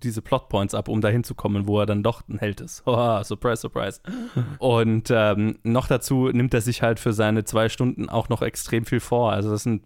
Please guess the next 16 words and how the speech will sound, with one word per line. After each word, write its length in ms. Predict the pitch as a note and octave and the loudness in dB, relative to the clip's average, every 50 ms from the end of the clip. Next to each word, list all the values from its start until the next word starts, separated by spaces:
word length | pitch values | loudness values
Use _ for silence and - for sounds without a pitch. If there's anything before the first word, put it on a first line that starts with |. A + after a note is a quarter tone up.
| _ _ | _ _
drei 280 | - - - A2+ A#2+ A#2+ | -4 0 2 2 2 2
Filme 320 | - - C#3 C#3 B2+ G#2+ | 2 0 2 2 2 2
im 100 | G#2 G#2+ | 2 0
Prinzip 380 | - - G#2+ G2 - - G#2 - | 0 -2 -4 -2 -2 -2 -4 -2
in 100 | G#2+ G#2+ | -2 -2
diesem 220 | G#2+ G2 - G2 | -2 -2 -4 -8
Film 260 | - - G#2 G2+ G2+ G2 | -6 -4 -2 -2 -2 -4
drin. 320 | - - A2 A2 A#2 A#2 - - - - - - - - _ _ | -2 0 0 0 0 0 -4 -8 -18 -20 -20 -20 -20 -20 _ _
Im 100 | - - | -4 -2
Prinzip 480 | - - B2+ A2 - C3+ C3+ - - - _ _ _ | 0 0 0 0 0 0 -2 -4 -8 -18 _ _ _
ist 180 | A#2+ A#2 - | -8 -2 0
der 80 | B2+ A#2 | -2 0
Film 180 | - C#3 C3 B2+ | 2 2 4 4
nach 160 | A2+ G#2+ - | 2 2 2
anderthalb 360 | B2+ C3 B2+ B2+ B2+ A#2+ A#2+ | 0 0 2 2 2 0 0
Stunden, 580 | - - B2 B2 - - B2 A#2 A2+ A2+ A2+ - | 0 0 0 0 0 0 0 2 2 2 0 -2